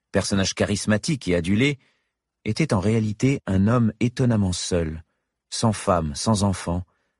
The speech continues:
sans personne. Je me souviens bien de ce jour-là. Son frigo était désespérément vide.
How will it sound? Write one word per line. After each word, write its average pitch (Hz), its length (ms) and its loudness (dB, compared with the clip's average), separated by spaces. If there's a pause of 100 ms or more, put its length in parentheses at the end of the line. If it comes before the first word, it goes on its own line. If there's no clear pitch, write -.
sans 110 200 0
personne. 73 580 -4 (1300)
Je - 120 0
me 127 60 6
souviens 127 340 2
bien 113 240 2
de 95 100 0
ce 92 120 -6
jour-là. 85 460 -2 (500)
Son 104 140 0
frigo 127 500 0
était 98 280 -2
désespérément 101 760 2
vide. 80 420 -6